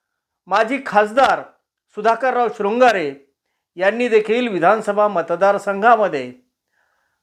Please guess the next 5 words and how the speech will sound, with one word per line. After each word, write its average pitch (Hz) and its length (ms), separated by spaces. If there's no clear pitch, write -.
अभिवादन 247 600
यात्रेच्या 208 580
निमित्तानं 190 720
कार्यकर्ते, 190 720
हितचिंतक, 185 960